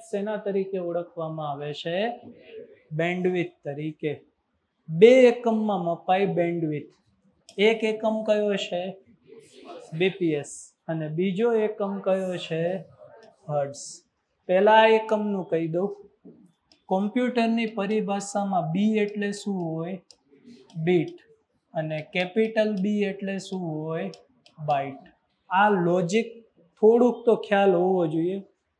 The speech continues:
નો ખબર પડે તો memory નામનું chapter આવશે ત્યારે કહીશ. small બી એટલે bit હોય, Capital B એટલે byte હોય.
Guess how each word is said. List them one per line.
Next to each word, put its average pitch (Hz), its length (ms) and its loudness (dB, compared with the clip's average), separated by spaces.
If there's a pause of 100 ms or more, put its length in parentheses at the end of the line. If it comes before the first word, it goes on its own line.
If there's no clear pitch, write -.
નો 208 240 4
ખબર 220 360 2
પડે 214 280 0
તો 208 160 -2
memory 202 420 4
નામનું 196 400 -2
chapter 175 460 -2
આવશે 160 420 -2
ત્યારે 170 400 -4
કહીશ. 190 400 -2 (540)
small 226 540 0
બી 226 240 2
એટલે 196 640 0 (300)
bit 202 380 6
હોય, 139 200 -2 (600)
Capital 226 580 2
B 202 260 2
એટલે 185 640 -2 (480)
byte 156 360 2
હોય. 139 120 -10